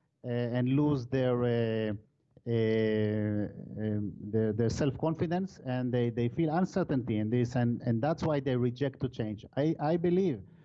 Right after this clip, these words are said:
and I suggest that we have to think upside down. We have to customize, and we have to, uh, t-, uh, tailor the, the suite and the model of,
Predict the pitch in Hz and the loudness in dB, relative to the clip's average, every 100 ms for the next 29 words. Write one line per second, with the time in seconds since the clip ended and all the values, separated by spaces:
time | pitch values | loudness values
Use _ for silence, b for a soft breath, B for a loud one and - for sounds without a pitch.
0 | B B 113 127 120 127 156 196 123 - | B B -4 -2 -2 -2 0 0 0 -4
1 | 131 123 120 131 147 151 151 - 170 139 | -4 -2 0 2 2 0 -2 0 0 0
2 | 135 - 120 117 117 98 B B B B | -4 -2 -4 -2 -2 -4 B B B B
3 | 117 143 165 180 147 - 170 160 160 147 | 0 2 2 0 -4 -2 2 2 2 -2
4 | - 214 - 196 156 110 95 95 - - | -6 -6 -6 -4 -2 -4 -6 -10 -14 -20
5 | - 120 127 131 151 180 156 - 170 160 | -8 -4 0 2 2 0 -2 -2 2 4
6 | 156 - B B _ 123 123 123 123 123 | 2 0 B B _ -4 0 2 2 2
7 | 127 123 131 123 127 220 262 156 95 - | 0 -2 0 0 0 0 0 0 -4 -8
8 | 117 117 123 120 120 - 151 160 - 123 | -10 -6 -4 -4 -4 -2 0 0 0 -2
9 | 120 123 156 170 139 117 123 123 | -2 0 0 2 0 0 0 -2